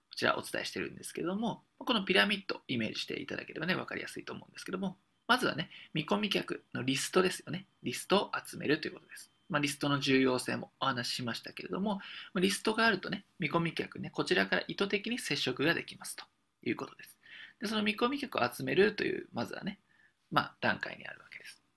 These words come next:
で、そうすると上に上がると少し人数が減って、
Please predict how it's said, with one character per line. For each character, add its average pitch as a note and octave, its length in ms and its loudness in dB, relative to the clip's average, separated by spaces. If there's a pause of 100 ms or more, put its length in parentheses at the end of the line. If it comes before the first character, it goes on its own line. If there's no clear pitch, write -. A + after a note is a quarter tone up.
(180)
で、 A3 60 0
そ A#3+ 140 0
う - 20 -2
す B3 120 0
る B3+ 60 -6
と - 160 -2
上 E3+ 160 6
に F3 60 2
上 F3 100 6
が E3 100 2
る E3 100 -2
と A#3+ 220 2
少 - 200 0
し F3+ 140 0
人 B2+ 160 -2
数 A2 140 -2
が - 120 -6
減 - 80 -10
っ - 20 -20
て、 G#3 280 -2